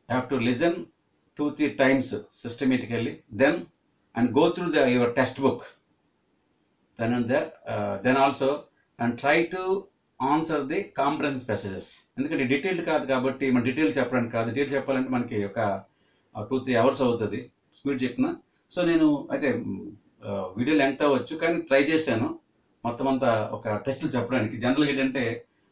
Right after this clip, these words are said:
ఆ, మన ఆగి ఆపి just మామూలుగా ఎడిటింగ్ అని చేసుకుంటే చాలా టైమ్ అవుతుంది, బాగా చెప్పొచ్చు ఏమో, కానీ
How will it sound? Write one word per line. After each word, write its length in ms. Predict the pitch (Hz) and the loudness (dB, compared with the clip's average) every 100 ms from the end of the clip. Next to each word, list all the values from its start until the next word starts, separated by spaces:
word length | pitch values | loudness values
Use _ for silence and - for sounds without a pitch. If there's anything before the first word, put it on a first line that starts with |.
| _ - | _ -10
ఆ, 220 | 110 110 | -6 -2
మన 180 | 113 120 | 0 2
ఆగి 440 | 113 131 139 151 | 6 6 6 4
ఆపి 420 | 135 135 143 139 - | 4 4 2 0 0
just 280 | 127 - 135 123 110 107 - _ - 101 | -2 0 0 2 0 -2 -12 _ -10 -6
మామూలుగా 640 | 104 123 123 107 98 - - _ _ _ _ - | 0 6 6 6 0 -2 -12 _ _ _ _ -6
ఎడిటింగ్ 380 | 120 127 147 139 | -2 2 2 4
అని 140 | 139 | 4
చేసుకుంటే 760 | 131 131 - 127 123 117 113 - _ _ 117 | 4 2 0 0 2 2 2 -2 _ _ -4
చాలా 100 | 107 | 0
టైమ్ 240 | 120 139 | 2 2
అవుతుంది, 540 | 135 131 117 120 165 - _ _ - | 2 0 -2 -2 -4 -8 _ _ -2
బాగా 200 | 113 135 | 0 0
చెప్పొచ్చు 480 | 135 123 147 - 165 | -2 -4 -4 0 6
ఏమో, 340 | 156 170 - | 6 6 2
కానీ 340 | 202 226 180 | 0 0 0